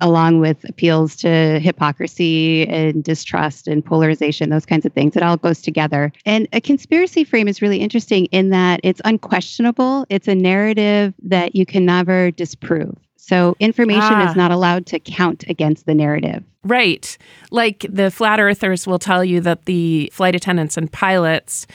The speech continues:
Speaker 2: who confirm that the earth is round are actually in on the conspiracy. <laughs> So the second anyone says they have firsthand visual experience of the roundness of the earth, then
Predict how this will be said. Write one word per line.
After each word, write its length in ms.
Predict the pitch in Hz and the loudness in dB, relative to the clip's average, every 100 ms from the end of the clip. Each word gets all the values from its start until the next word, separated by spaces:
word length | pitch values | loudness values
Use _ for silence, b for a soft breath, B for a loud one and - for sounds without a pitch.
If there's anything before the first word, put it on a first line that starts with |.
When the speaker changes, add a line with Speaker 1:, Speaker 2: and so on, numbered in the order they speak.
| - | -2
Speaker 2:
who 220 | 190 175 | 0 2
confirm 480 | - 170 180 175 170 | 0 -4 0 0 0
that 200 | 160 - | -4 -4
the 380 | 175 160 160 - | -2 0 -2 -2
earth 280 | 165 160 - | -4 -4 -6
is 160 | 160 180 | -8 -2
round 520 | 202 185 170 160 - B _ | 2 2 2 0 -6 B _
are 180 | 190 180 | 0 2
actually 500 | 170 - 185 170 165 | 0 -2 -2 -2 0
in 320 | - 214 175 | 0 2 4
on 160 | 160 156 | 2 0
the 60 | |
conspiracy. 800 | - 156 - 160 151 - - - B | -6 -6 -2 -2 -2 -10 -10 -10 B
<laughs> 40 | 302 349 | -14 -10
So 180 | - 214 | -2 0
the 120 | 190 | 0
second 320 | - 208 214 180 | -2 -2 0 0
anyone 360 | 180 175 170 | 0 0 -2
says 280 | 170 175 165 | -2 -2 -2
they 160 | 170 165 | -2 -2
have 300 | 175 165 156 | 0 -2 -4
firsthand 920 | - - 185 - - 160 156 160 151 | -14 -4 -2 -2 -4 -2 0 -2 -4
visual 440 | 170 175 165 165 156 | -4 -4 -2 -2 -4
experience 560 | - - 156 156 156 | -4 -4 -2 -2 -4
of 120 | 165 | -4
the 100 | 165 | -2
roundness 360 | 156 151 151 - | 0 0 -2 -6
of 100 | 156 | -4
the 120 | 160 | 0
earth, 320 | 160 147 - _ | 2 2 -2 _
then 340 | 165 156 151 | 0 0 -2